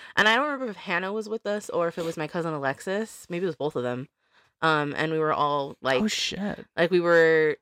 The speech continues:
Speaker 1: just vibing, like, "Oh, I'm so excited." And then we were,
Speaker 2: Yeah.
Speaker 1: like, terrified, like, shaking like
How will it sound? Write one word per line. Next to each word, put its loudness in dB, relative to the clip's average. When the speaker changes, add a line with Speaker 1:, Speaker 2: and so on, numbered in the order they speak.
Speaker 1:
just -4
vibing, 0
like, -8
"Oh, 6
I'm -4
so 2
excited." 4
And 2
then 2
we 0
were, 2
Speaker 2:
Yeah. 4
Speaker 1:
like, 0
terrified, 2
like, -6
shaking 0
like -2